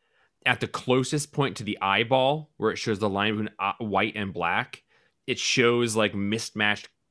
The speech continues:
all of the different colors for, uh, just the rim around the black,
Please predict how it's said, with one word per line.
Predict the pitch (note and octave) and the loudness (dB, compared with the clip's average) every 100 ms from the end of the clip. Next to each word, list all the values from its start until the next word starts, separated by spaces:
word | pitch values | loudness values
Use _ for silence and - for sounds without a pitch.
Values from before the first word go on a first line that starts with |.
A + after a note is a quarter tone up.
| _ | _
all | B2 B2 B2 | 2 4 2
of | G#2+ | 0
the | A2 | -2
different | A2+ - B2 - | -2 -2 -4 -4
colors | - G#2 A2 A#2 B2+ B2+ - _ _ _ - | -2 0 2 2 0 -4 -10 _ _ _ -4
for, | B2+ A2+ | 2 2
uh, | A2+ G#2+ - B2+ | 0 -6 -8 -6
just | A#2+ - | -2 0
the | |
rim | G2+ G2 G#2+ A#2 | 0 2 2 2
around | G2 F#2 G#2 | 2 2 0
the | G2+ | -2
black, | F2 F2+ G#2 C#3 | 0 0 0 -4